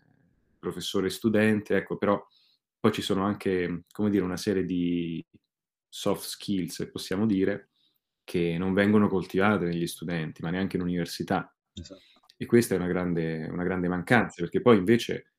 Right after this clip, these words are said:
Speaker 1: come dicevo, una volta quando si, ehm, quando si va fuori, insomma, noi italiani siamo bravi, siamo an-, siamo anche più, più preparati di, di tanti altri popoli. Eh, il che è un peccato, ecco, se,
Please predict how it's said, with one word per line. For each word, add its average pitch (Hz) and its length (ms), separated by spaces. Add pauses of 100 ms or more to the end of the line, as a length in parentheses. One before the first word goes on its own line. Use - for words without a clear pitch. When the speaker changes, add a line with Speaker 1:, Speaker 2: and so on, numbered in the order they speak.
Speaker 1:
come 104 220
dicevo, 104 680
una 98 120
volta 107 240
quando 101 200
si, 101 120
ehm, 87 680 (160)
quando 104 200
si - 100
va 101 80
fuori, 135 320
insomma, 92 320 (400)
noi 98 100
italiani 104 320
siamo 92 260
bravi, 95 360
siamo 87 220
an-, 107 160
siamo 87 280
anche 95 260
più, 90 360
più 95 180
preparati 98 540
di, 82 320 (760)
di 101 100
tanti 92 280
altri 87 260
popoli. 87 480 (800)
Eh, - 460
il 95 100
che - 120
è - 20
un 98 100
peccato, 95 500
ecco, 90 220
se, - 160